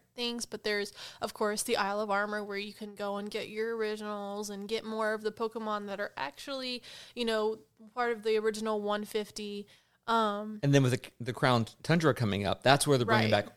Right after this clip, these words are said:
Speaker 2: all of the legendaries from
Speaker 1: Right.
Speaker 2: before.
Speaker 1: Which
Speaker 2: Everyone's
Speaker 1: is
Speaker 2: super
Speaker 1: what
Speaker 2: excited
Speaker 1: I
Speaker 2: about.
Speaker 1: was talking about.
Speaker 2: Right.
Speaker 1: Um, and I think that's awesome. I think that, um,
Speaker 2: They're
Speaker 1: Bill
Speaker 2: finally bringing in the Pokemon that in the beginning they said we're not, we're not able to bring over in the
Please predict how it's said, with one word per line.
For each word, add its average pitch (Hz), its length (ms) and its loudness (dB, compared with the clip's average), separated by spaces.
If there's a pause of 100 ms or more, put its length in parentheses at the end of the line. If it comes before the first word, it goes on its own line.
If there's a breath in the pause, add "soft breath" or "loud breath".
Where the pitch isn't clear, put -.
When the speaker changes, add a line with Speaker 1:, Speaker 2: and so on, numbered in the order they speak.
Speaker 2:
all 131 300 6
of 113 80 2
the 101 100 0
legendaries 107 760 0
from 117 180 -2
Speaker 1:
Right. 214 160 4
Speaker 2:
before. 107 160 4
Speaker 1:
Which - 100 -4
Speaker 2:
Everyone's 208 420 10
Speaker 1:
is 262 240 -2 (220 loud breath)
Speaker 2:
super 165 300 4
Speaker 1:
what - 80 4
Speaker 2:
excited - 200 10
Speaker 1:
I 339 120 10
Speaker 2:
about. 247 100 8
Speaker 1:
was - 100 4
talking 214 380 0
about. 202 420 2
Speaker 2:
Right. 233 80 8 (280)
Speaker 1:
Um, 214 260 -8 (340)
and 262 140 4
I 262 100 8
think 349 240 4
that's 226 160 2
awesome. 233 400 2
I 233 140 4
think 247 400 -4
that, 214 480 0 (100)
um, 214 500 -4 (840)
Speaker 2:
They're 165 100 12
Speaker 1:
Bill 170 100 8
Speaker 2:
finally 180 280 12
bringing 147 320 6
in 131 100 6
the 113 80 4
Pokemon 120 440 6
that 113 80 8
in 113 80 4
the 101 40 -2
beginning 113 360 4
they 104 100 4
said 107 200 0
we're 107 120 2
not, 101 260 2
we're 117 80 0
not 110 100 4
able 107 180 2
to 107 80 2
bring 104 200 2
over 95 220 4
in 95 100 2
the 95 240 -2